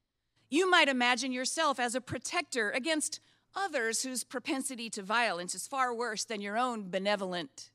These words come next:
policing. You might even convince the people you subjugate that they are better off for your strong hand, that they have no resources of their own,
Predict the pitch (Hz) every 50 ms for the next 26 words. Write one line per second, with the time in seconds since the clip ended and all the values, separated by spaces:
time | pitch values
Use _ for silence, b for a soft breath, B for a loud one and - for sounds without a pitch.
0 | _ _ - 214 202 180 165 156 156 - - 151 151 190 233 247 _ _ _ _
1 | _ _ _ _ _ _ _ _ _ _ _ _ _ _ _ _ _ _ _ _
2 | _ _ - - 202 202 196 190 214 262 269 226 180 180 175 - 233 175 170 208
3 | 240 285 - - - 175 - 202 196 - 202 196 185 185 175 - - 247 262 254
4 | 262 214 185 170 170 208 - 277 247 - 285 294 339 - - 254 247 254 262 262
5 | 262 233 214 269 277 277 269 269 302 359 359 - 269 - - - 247 247 226 262
6 | 277 294 294 285 277 - - - - 285 277 269 269 269 240 233 269 320 392 415
7 | 262 190 170 165 175 - b b b b b b b b b b b b b b
8 | 254 254 - 294 294 285 311 311 277 269 302 349 415 466 370 - - 240 226 196
9 | - 202 175 196 196 185 196 190 185 196 240 330 370 330 269 254 285 302